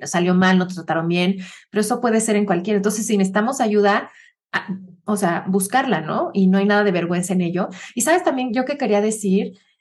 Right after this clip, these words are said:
em, que una vez que se ha encontrado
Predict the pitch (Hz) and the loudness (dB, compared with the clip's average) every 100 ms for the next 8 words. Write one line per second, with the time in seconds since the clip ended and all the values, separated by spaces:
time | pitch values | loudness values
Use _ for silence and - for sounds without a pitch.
0 | _ _ - 220 220 208 202 202 196 190 | _ _ -4 0 2 4 2 2 0 -2
1 | - _ _ _ _ - 254 277 262 240 | -10 _ _ _ _ -4 -2 0 0 0
2 | 269 247 214 214 214 202 202 185 160 190 | -2 0 0 2 0 2 2 2 0 -4
3 | - | -6